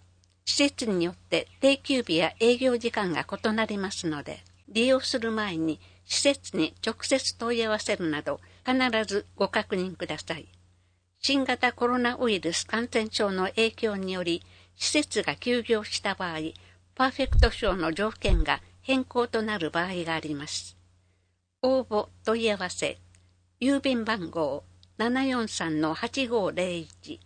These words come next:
光市中央六丁目一の一、光市商工観光課内、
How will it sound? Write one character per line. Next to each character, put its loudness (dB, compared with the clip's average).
光 -2
市 -2
中 0
央 0
六 -4
丁 0
目 -6
一 -4
の -2
一、 -10
光 2
市 -4
商 2
工 -2
観 -6
光 -6
課 -8
内、 -8